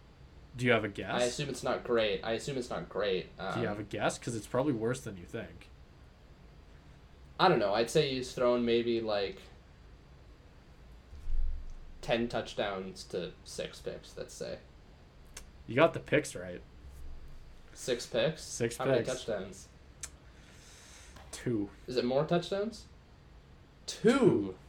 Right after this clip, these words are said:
Speaker 2: There's no way. That's crazy.
Speaker 1: That's what Pro Football Reference says. You know, the thing that, no, that has Ryan Hi-, Ryan Timothy Tannehill has only thrown two touchdowns.
Speaker 2: Timothy. Tim, good old
Speaker 1: Timothy.
Speaker 2: Tim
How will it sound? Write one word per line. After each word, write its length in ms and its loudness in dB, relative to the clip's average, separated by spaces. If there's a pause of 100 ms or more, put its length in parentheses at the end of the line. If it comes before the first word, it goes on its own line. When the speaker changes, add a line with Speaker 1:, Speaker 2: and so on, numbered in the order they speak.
(340)
Speaker 2:
There's 220 6
no 240 8
way. 420 6 (100)
That's 240 6
crazy. 580 6
Speaker 1:
That's 460 4
what 200 6
Pro 240 4
Football 460 6
Reference 440 4
says. 640 2
You 140 -2
know, 160 4
the 120 0
thing 340 2
that, 240 -2
no, 280 0 (100)
that 200 2
has 260 4
Ryan 280 -2
Hi-, 160 -6 (420)
Ryan 400 8
Timothy 420 6
Tannehill 600 6
has 180 2
only 340 0
thrown 480 2
two 240 0
touchdowns. 880 -4 (1800)
Speaker 2:
Timothy. 720 0
Tim, 320 10
good 160 8
old 180 8
Speaker 1:
Timothy. 380 0
Speaker 2:
Tim 100 -4